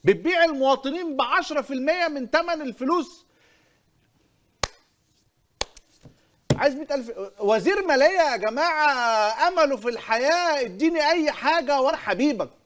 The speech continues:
والله العظيم ماشي بمائة ألف جنيه، عايز مائة ألف جنيه مقابل فواتير إلكترونية تضمن معلومات كل الناس، تضمن معلومات كل شيء في مصر، تضمن بطايق شخصية لكل حد في مصر،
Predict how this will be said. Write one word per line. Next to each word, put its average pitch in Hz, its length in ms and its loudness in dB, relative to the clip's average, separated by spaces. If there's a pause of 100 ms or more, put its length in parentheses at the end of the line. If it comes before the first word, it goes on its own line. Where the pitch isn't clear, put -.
(160)
والله 254 640 6
العظيم 214 580 0
ماشي 247 400 -2
بمائة 196 460 -6
ألف 247 200 -4
جنيه، 175 260 -4
عايز 214 220 -2
مائة 220 240 -10
ألف 180 180 -6
جنيه 175 280 -6 (440)
مقابل 208 440 2
فواتير 139 320 -10
إلكترونية 180 500 -4
تضمن 202 800 0
معلومات 190 800 2
كل 247 280 2
الناس، 202 800 -4 (1040)
تضمن 247 640 4
معلومات 226 640 2
كل 285 280 4
شيء 277 200 -2
في 214 120 -6
مصر، 262 540 2 (220)
تضمن 269 600 2
بطايق 285 560 4
شخصية 277 540 -2
لكل 294 400 0
حد 254 360 0
في 247 160 -8
مصر، 294 440 0